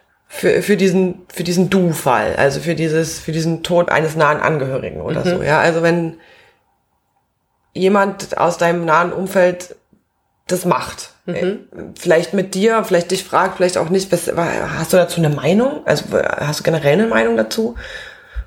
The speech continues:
Speaker 1: Oder
Speaker 2: Du
Speaker 1: äh,
Speaker 2: meinst, wenn mich jemand, wenn mich ein naher Angehöriger oder eine Freundin oder ein Freund fragen würde, ob ich sozusagen, also beim Suizid ihm
Speaker 1: Assistieren.
Speaker 2: beistehen,
Speaker 1: Ja, genau.
Speaker 2: assistieren, wie auch immer könnte. Pff.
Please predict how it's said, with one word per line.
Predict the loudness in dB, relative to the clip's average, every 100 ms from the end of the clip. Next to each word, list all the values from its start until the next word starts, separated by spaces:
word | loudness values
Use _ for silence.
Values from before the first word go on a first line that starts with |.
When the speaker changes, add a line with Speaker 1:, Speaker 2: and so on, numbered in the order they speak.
| -12 _ _ _ -4
Speaker 1:
Oder | -2 -2 -6 -12 -4 2
Speaker 2:
Du |
Speaker 1:
äh, | 4
Speaker 2:
meinst, | 4 2 2
wenn | 2 2
mich | 0 2
jemand, | 2 4 2 2 -2 0
wenn | 2 4 2
mich | 2 0
ein | 2
naher | 4 4 4
Angehöriger | 2 2 2 2 0 2 4 4 4
oder | 2
eine | 0 -4 -6 -8
Freundin | -2 2 4 4 2
oder | 0 -2
ein | -6
Freund | -2 2 2 0
fragen | 0 2 2 -2 -2
würde, | 0 2 4 2 2 2
ob | 0 0 -2
ich | -2 -2 -8 -6
sozusagen, | -4 -4 -4 0 2 4 2 0 0
also | -2 -4 -10 -16 -20 -18 -4
beim | -2 0
Suizid | -2 -4 -6 -6 -8
ihm | -10 -10 -20 _ _ _ _ _ -6
Speaker 1:
Assistieren. | -4 2 2 4
Speaker 2:
beistehen, | 2 2 0 0 2
Speaker 1:
Ja, | 4 4
genau. | 2 2
Speaker 2:
assistieren, | 0 -2 -4 -2 -2 -2
wie | 0 2
auch | 4
immer | 2 0 -4 -6 -10
könnte. | -10 -8 -6
Pff. | -6 -6 -4 -6